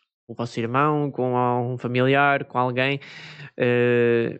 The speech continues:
pá, há pessoal que vai até, se for preciso, sozinho, né? Mas acho que é uma vibe mais de ir com amigos e tudo isso. E, mas acho que é uma,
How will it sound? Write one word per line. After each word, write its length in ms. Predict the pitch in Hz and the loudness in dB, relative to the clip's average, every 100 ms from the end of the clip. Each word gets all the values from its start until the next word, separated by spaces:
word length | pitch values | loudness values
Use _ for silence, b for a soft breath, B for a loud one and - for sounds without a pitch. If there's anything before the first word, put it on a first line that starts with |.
| - - | -8 -4
pá, 100 | 127 | -4
há 120 | - | -2
pessoal 220 | - 165 | 0 0
que 100 | - | 2
vai 200 | 165 160 | 2 2
até, 140 | 160 | 0
se 60 | 147 | -2
for 100 | 156 | -2
preciso, 240 | 147 147 | -2 -2
sozinho, 540 | 139 131 110 135 143 117 | 0 0 0 -2 -2 -4
né? 260 | 123 151 | -2 -2
Mas 220 | 147 127 127 | -2 -2 0
acho 180 | 127 | -2
que 100 | - | -2
é 80 | 127 | -2
uma 180 | 123 127 | 0 0
vibe 260 | 123 120 120 | 0 -2 -2
mais 280 | 120 117 | -4 -4
de 180 | 117 123 | -4 -6
ir 40 | 120 | -4
com 140 | 120 | -6
amigos 400 | 110 117 123 117 | -6 -4 -4 -6
e 60 | 120 | -8
tudo 180 | 113 | -4
isso. 340 | 127 156 160 - B B B _ _ _ - | -2 -2 -4 -18 B B B _ _ _ -2
E, 360 | 156 156 156 151 | 2 4 2 2
mas 140 | 143 | 0
acho 140 | 143 143 | 0 -2
que 100 | 143 | -2
é 120 | 135 | 0
uma, 320 | 131 131 | -2 -4